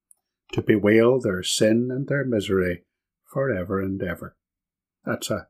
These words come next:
simple enough end times position. But it seems to leave little room for this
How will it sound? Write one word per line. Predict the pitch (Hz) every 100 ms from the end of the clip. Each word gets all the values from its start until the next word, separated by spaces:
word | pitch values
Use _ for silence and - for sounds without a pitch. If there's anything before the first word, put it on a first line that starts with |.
| _
simple | - 127 101 107
enough | 101 117 110 -
end | 101 95 95
times | 107 101 98
position. | - 92 120 117 87 - _ _ _ _
But | 143 135
it |
seems | - 208 226
to | - 147
leave | 127 120 107
little | 117 98
room | 92 117 107
for | -
this | 95 104 - -